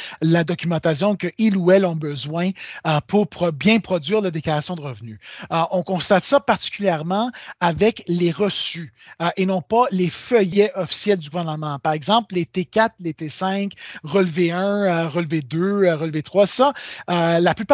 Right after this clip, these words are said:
des particuliers sont bons là-dessus à les archiver parce qu'on les reçoit à un certain moment de l'année. Donc, on est déjà, euh, tu sais, on est déjà, euh, dans le chemin de produire la déclaration de revenus, on le voit, euh, et là, on se dit, « Bon, ben, OK, ça, je dois archiver, je sais, c'est la saison d'impôt,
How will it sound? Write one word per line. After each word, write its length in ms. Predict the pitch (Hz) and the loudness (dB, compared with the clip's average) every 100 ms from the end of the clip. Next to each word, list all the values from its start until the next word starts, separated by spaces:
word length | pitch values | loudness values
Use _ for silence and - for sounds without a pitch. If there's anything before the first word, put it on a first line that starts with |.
| 269 | 4
des 80 | 214 | 2
particuliers 640 | 190 - - 165 202 262 | -4 -4 -12 -8 -4 -4
sont 280 | - 180 160 | -6 -10 -8
bons 320 | 165 220 226 | -4 -4 -4
là-dessus 480 | 175 170 - - 226 - | -4 -4 -4 -8 -6 -4
à 100 | 170 | -4
les 160 | 165 | -2
archiver 380 | 160 - 180 302 | -4 -6 -6 -4
parce 200 | 180 - | -4 -4
qu'on 320 | - - 196 | -8 -6 -4
les 140 | 185 175 | -2 -2
reçoit 480 | 175 - 196 233 - - - | -2 -4 2 2 0 -12 -8
à 80 | - | -4
un 80 | 185 | -2
certain 340 | - 202 254 | 0 0 0
moment 260 | 233 196 220 | 2 4 4
de 140 | 180 | 2
l'année. 320 | 180 160 165 - - - | -2 -2 -6 -10 -18 -10
Donc, 240 | 151 185 | -4 -2
on 80 | 190 | 0
est 100 | 185 | -2
déjà, 760 | 151 233 226 180 233 269 269 - | 2 2 2 2 2 4 0 0
euh, 260 | 190 180 180 | 0 2 0
tu 60 | 156 | -2
sais, 180 | 220 214 | 0 2
on 80 | |
est 60 | 185 | 2
déjà, 420 | 196 185 226 240 - - - | 0 2 4 4 0 -14 -6
euh, 300 | 175 170 170 | 0 2 2
dans 160 | 160 208 | 4 2
le 40 | |
chemin 280 | 196 202 226 | 2 0 0
de 100 | 214 | 0
produire 380 | 175 190 147 233 | -2 -4 2 4
la 80 | 202 | 4
déclaration 320 | 190 175 220 | 2 0 -2
de 80 | 185 | -8
revenus, 340 | 151 151 233 | -8 -6 -2
on 140 | 247 180 | 0 -2
le 100 | 156 | -4
voit, 400 | 139 160 190 311 - - - | -6 2 2 2 -8 -18 -6
euh, 200 | 175 170 190 | -2 0 2
et 140 | 190 | 4
là, 180 | 180 214 | 6 6
on 60 | 240 | 4
se 100 | 196 | -2
dit, « 200 | 151 208 | -8 -4
Bon, 120 | 214 | -2
ben, 140 | 190 185 | -2 -2
OK, 180 | 190 208 131 | 0 0 -2
ça, 180 | - 240 | 0 0
je 120 | 175 | 4
dois 140 | 214 | 4
archiver, 420 | 170 - 170 214 233 | 4 0 -6 -6 -6
je 100 | 185 | -8
sais, 200 | - 226 | -8 -4
c'est 120 | 202 | -2
la 120 | 160 | -2
saison 320 | 190 185 202 | -4 -6 -4
d'impôt, 440 | 185 160 147 202 | -6 -6 -8 -10